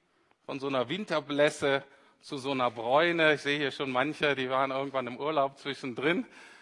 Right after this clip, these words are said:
oder im Garten. Ähm, wie wirst du braun? Einfach nur, wenn du dich der Sonne aussetzt.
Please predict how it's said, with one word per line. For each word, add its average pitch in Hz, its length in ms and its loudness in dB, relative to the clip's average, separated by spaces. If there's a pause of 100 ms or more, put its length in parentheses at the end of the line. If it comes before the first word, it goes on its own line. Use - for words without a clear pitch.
(180)
oder 131 240 0
im 120 160 -6
Garten. 147 520 6 (840)
Ähm, 151 340 2 (440)
wie 240 160 -4
wirst 202 280 -2
du 190 60 -6
braun? 120 500 -4 (1900)
Einfach 190 380 -2
nur, 160 240 -4
wenn 143 140 -4
du 131 80 -8
dich 127 160 -12
der 113 120 -4
Sonne 123 380 -2
aussetzt. - 760 -8